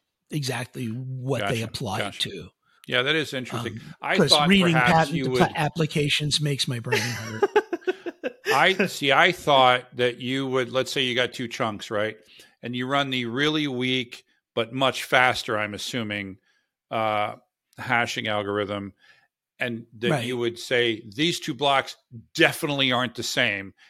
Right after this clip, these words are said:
Speaker 2: And so let's not do anything else other than com-," they're not, they're nowhere, they're, they're,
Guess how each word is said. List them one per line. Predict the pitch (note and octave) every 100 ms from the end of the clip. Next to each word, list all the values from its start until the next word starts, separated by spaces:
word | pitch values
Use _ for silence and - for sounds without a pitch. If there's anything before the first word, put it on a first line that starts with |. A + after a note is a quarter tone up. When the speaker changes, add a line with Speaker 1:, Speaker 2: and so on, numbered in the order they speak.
| -
Speaker 2:
And | B2
so | B2+
let's | C3 C3
not | D3+ A#2+
do | - B2
anything | B2 A2+ A#2
else | A2+ G#2 A#2+
other | G#2+
than | G#2 G2
com-," | - - _ - -
they're | D#3
not, | D3 - _
they're | - C#3+
nowhere, | D3 D3+ D3 C3
they're, | C3 B2
they're, | B2+ A#2+